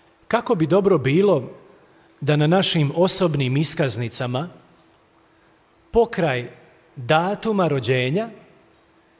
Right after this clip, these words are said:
isto tako piše i datum smrti." Kaže, "Kako bismo se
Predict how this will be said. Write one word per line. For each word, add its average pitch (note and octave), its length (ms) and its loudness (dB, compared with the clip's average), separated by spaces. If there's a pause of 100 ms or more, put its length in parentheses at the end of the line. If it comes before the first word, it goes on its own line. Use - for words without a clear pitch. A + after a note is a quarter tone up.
(400)
isto A#3+ 320 0
tako G#3+ 340 -2
piše F3 600 -2 (520)
i D#3 120 0
datum D3+ 600 -2 (120)
smrti." - 540 -2 (1400)
Kaže, E3 440 2 (380)
"Kako G#3+ 320 0
bismo D#3 360 -2
se C3 240 -2